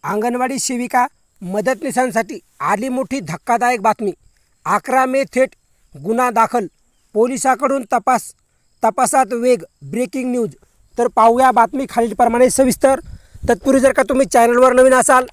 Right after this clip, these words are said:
तर चॅनलला लाईक करा, सबस्क्राईब करा आणि समोर बेल आयकॉन क्लिक करा. नंतर तुम्हाला असेच नवनवीन व्हिडिओ पाहायला मिळतील. पत्नीस अंगणवाडी सेविका पदावर भरती करण्यासाठी अधिकाऱ्याला जीवे मारण्याची धमकी.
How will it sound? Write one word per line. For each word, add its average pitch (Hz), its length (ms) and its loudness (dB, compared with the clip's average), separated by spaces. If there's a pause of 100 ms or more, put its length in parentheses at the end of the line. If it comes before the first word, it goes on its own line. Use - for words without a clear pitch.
(120)
तर 254 80 -12
चॅनलला 240 500 4
लाईक 247 260 2
करा, 185 200 4 (380)
सबस्क्राईब 277 520 2
करा 254 220 4 (400)
आणि 226 240 4
समोर 247 320 4
बेल 247 260 4
आयकॉन 262 180 2
क्लिक 254 200 -2
करा. 226 280 4
नंतर 220 440 0
तुम्हाला 247 340 4
असेच 285 380 0
नवनवीन 240 440 4 (480)
व्हिडिओ 262 240 4
पाहायला 240 440 2
मिळतील. 240 340 0 (2250)
पत्नीस 311 520 -2 (160)
अंगणवाडी 254 560 2
सेविका 254 440 -2 (300)
पदावर 247 460 4
भरती 202 460 -4 (380)
करण्यासाठी 240 680 2 (460)
अधिकाऱ्याला 247 680 2
जीवे 220 340 0
मारण्याची 233 520 2
धमकी. 208 340 -2